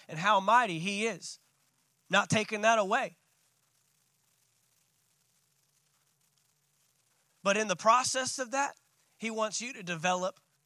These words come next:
great faith. And so,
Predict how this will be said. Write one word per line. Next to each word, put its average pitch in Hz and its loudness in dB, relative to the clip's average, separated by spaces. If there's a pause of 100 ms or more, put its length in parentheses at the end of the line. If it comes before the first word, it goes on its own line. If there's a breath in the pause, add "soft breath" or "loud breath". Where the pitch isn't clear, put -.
(100)
great 185 2
faith. - -4 (2250 soft breath)
And 180 -4
so, 196 4